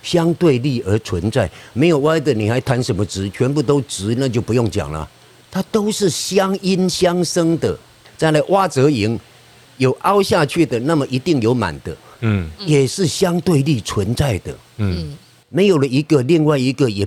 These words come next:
Speaker 1: 不会存在的。啊，敝则新，有败坏掉的，那么一定就有新的嘛，
Speaker 3: 嗯。
Speaker 1: 它才能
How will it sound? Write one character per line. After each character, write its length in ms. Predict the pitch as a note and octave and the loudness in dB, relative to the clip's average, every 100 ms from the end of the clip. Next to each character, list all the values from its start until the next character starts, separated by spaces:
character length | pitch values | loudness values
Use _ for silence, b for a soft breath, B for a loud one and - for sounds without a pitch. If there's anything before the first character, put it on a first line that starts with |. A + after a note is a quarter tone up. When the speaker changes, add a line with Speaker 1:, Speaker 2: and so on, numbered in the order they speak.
| - | -2
Speaker 1:
不 160 | A#2+ | -2
会 220 | A2 D3 A2+ | 2 0 0
存 200 | - G2 | -2 0
在 220 | - B2+ F#2 | 2 0 0
的。 140 | D2+ C2 - | -6 -12 -14
啊， 200 | D2+ D#2 B B | -8 -8 B B
敝 160 | D#3+ A2 | -2 -2
则 180 | A2 G2+ | 0 -2
新， 240 | - A2 - B | 0 -4 -4 B
有 120 | B2+ | -2
败 300 | B2 - F3 | -2 0 0
坏 200 | D3 D3+ B2+ | 2 2 2
掉 220 | C#3+ A#2 | 2 0
的， 120 | G#2+ E2 | -2 -2
那 120 | D3 | -2
么 120 | C#3 | 0
一 100 | A#2+ | -2
定 240 | A#2 E3 A2 | -4 -4 0
就 140 | D#3 | 0
有 180 | G#2+ F2 | 0 -4
新 360 | - C3+ B2 A#2 | -4 -2 -2 -2
的 120 | E2+ | -4
嘛， 200 | C#2+ C2 - - | -6 -14 -20 -10
Speaker 3:
嗯。 80 | |
Speaker 1:
它 100 | E3 | -6
才 240 | D#3+ C#3+ D3 | -4 -2 -2
能 200 | B2+ | -2